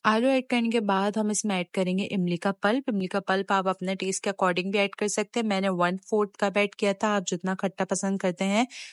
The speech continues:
आप उस हिसाब से भी इसको ऐड कर सकते हैं। उसके बाद आलू और इमली का पल्प डालने के बाद हम इसको हाई फ्लेम पे तकरीबन पाँच मिनट के लिए कुक करेंगे, ताकि जो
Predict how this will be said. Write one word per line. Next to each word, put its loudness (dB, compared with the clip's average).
आप 4
उस -4
हिसाब -2
से -4
भी 0
इसको 0
ऐड 2
कर 0
सकते -2
हैं। -2
उसके -2
बाद -2
आलू 0
और 4
इमली -4
का -8
पल्प -6
डालने 2
के 2
बाद 2
हम 0
इसको 0
हाई 0
फ्लेम -2
पे 0
तकरीबन -2
पाँच 0
मिनट -2
के 0
लिए 0
कुक -2
करेंगे, 0
ताकि -2
जो -4